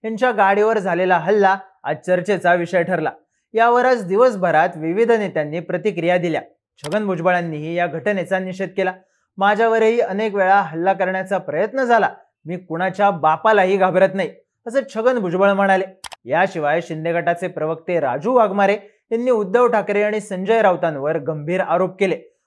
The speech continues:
उद्धव ठाकरेंनी एकनाथ शिंदेंना जीवे मारण्याचा कट रचल्याचा खळबळजनक आरोप त्यांनी केला. आज दिवसभरात कोण काय बोललं, कोणी दिवस गाजवला, कोणत्या गोष्टी गाजल्या,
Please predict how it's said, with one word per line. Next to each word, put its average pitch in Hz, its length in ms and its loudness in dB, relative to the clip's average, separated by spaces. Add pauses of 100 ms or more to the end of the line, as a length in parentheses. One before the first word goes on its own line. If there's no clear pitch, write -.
(160)
उद्धव 220 320 2
ठाकरेंनी 220 480 0
एकनाथ 220 540 -6
शिंदेंना 185 520 -2
जीवे 170 300 -4
मारण्याचा 175 480 -2
कट 233 320 -2
रचल्याचा 202 460 -2 (100)
खळबळजनक 226 640 2
आरोप 190 220 2 (240)
त्यांनी 190 280 -2
केला. 196 260 0 (400)
आज 147 220 -4
दिवसभरात 165 600 0 (120)
कोण 180 120 -6
काय 180 240 0
बोललं, 190 280 0 (360)
कोणी 254 220 2
दिवस 240 320 2
गाजवला, 226 420 4 (320)
कोणत्या 170 400 0
गोष्टी 156 420 -4
गाजल्या, 214 340 2